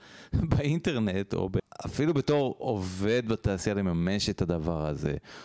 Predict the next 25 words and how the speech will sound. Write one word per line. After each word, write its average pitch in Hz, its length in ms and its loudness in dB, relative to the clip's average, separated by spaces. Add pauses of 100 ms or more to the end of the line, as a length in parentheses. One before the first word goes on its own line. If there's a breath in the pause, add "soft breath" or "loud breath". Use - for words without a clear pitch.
(240 loud breath)
או 104 680 2
איזשהו 107 300 0
חוקר 113 360 0
באקדמיה 107 540 0
שכן 117 420 0
רוצה 127 280 2
לקרוא 87 380 0
על 80 80 0
זה, 76 200 -4 (1080 loud breath)
אתה 113 140 -2
תחפש 117 520 0
את 98 120 -2
זה, 92 300 0
יהיה 95 120 2
לך 98 140 -4
קשה 123 300 0
מאוד 160 300 2
עכשיו, 87 400 0 (180)
הוא 117 280 2
בתחתית 131 520 0
שם. 82 240 -2 (600 loud breath)
אז 104 220 -4
אתה 117 260 0
צריך 117 440 -2
עכשיו 82 440 -2